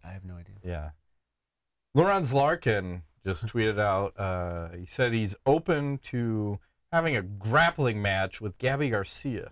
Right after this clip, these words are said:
Speaker 1: Whoa. Why would he do
Speaker 2: I, I
Speaker 1: that?
Speaker 2: don't know how that's gonna fare for the man, but are you okay with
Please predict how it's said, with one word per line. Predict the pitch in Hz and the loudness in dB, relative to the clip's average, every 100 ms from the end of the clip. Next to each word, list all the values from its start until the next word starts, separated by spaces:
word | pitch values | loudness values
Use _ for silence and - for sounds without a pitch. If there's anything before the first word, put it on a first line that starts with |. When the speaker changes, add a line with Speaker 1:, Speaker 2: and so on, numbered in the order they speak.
| - | -4
Speaker 1:
Whoa. | 120 110 82 - - - - _ _ _ _ - - | 0 0 -2 -6 -6 -6 -20 _ _ _ _ -8 -2
Why | 113 | -2
would | 113 | 0
he | |
do | 101 | 0
Speaker 2:
I, | |
I | 104 | 2
Speaker 1:
that? | 117 | 2
Speaker 2:
don't | 123 123 | 2 0
know | 117 117 | 0 2
how | 123 113 | 2 2
that's | 107 | 0
gonna | - 107 | -2 -4
fare | 95 113 127 | 0 0 0
for | - | -4
the | 160 | -6
man, | 160 170 165 | -4 -2 -2
but | 156 131 98 - _ _ _ - | 0 0 -2 -6 _ _ _ 2
are | 139 | 4
you | 175 185 | 6 4
okay | 175 - 180 170 165 | 2 0 2 2 2
with | 160 151 | 2 0